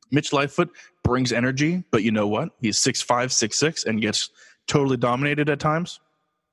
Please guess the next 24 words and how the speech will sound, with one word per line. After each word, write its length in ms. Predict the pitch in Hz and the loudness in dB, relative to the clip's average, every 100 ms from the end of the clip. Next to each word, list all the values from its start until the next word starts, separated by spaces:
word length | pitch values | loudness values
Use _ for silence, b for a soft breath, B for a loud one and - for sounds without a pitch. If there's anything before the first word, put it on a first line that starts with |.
| _ _ _ _ _ _ _ _ _ _ _ _ _ _ - | _ _ _ _ _ _ _ _ _ _ _ _ _ _ -4
David 200 | 117 113 | 0 2
McCormack, 480 | 110 - 127 123 - | 0 0 0 0 0
we 80 | 117 | 0
know, 340 | 110 117 151 156 | 0 0 -4 -4
is 120 | 104 | -4
a 60 | 104 | -2
cluster 380 | 110 110 - | -2 -2 0
at 100 | 113 | -2
times. 320 | 110 135 151 - - | 0 -4 -6 -12 -10
<laughs> 0 | - - _ B B B B B _ _ _ _ _ _ _ _ _ _ _ _ _ _ _ _ _ _ _ _ - _ _ _ - | -8 -8 _ B B B B B _ _ _ _ _ _ _ _ _ _ _ _ _ _ _ _ _ _ _ _ -20 _ _ _ -2
And 160 | 123 143 | 0 2
like 160 | 151 | 2
I 60 | 143 | 0
said, 260 | - 104 | 0 0
Jalen 340 | 123 120 131 117 | 0 0 2 2
Wilson 320 | 110 - 104 | 0 0 0
has 200 | 104 - | 0 0
fallen 300 | - 104 101 | 0 0 0
off 140 | 98 | -4
the 80 | - | -4
face 240 | 107 95 107 | -4 -4 -4
of 60 | |
the 100 | 107 | -6
earth. 300 | - - - | -8 -12 -20